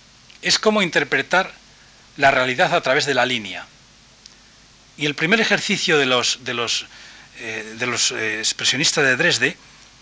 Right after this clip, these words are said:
es intentar conciliar el tema de la línea con el tema del color. Este es un tema muy complicado a primeros de siglo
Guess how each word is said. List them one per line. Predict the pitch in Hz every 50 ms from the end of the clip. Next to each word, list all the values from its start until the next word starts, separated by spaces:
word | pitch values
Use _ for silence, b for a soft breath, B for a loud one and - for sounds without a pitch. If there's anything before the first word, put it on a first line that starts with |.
| - - - - -
es | - 175 165 -
intentar | 190 160 156 147 135 185 180 -
conciliar | 196 180 160 - - 151 151 156 156 160 - - - - - - - - - - - - - - - - - - -
el | - 131 117 110
tema | - - 170 180 170 156 135
de | 131
la | 120 117
línea | 117 131 143 143 139 139
con | - 117
el | 110 107
tema | - 127 117 110
del | 104 98 95
color. | - - - - - - - - - - - - - - - - B B B B B B B B
Este | 208 202 - -
es | 190 180
un | 180 147
tema | 175 175 175 170
muy | 143 147
complicado | - 151 127 - 120 113 - 131 131
a | 113
primeros | - 113 107 113 110 110
de | 113 120
siglo | - 202 180 123 - -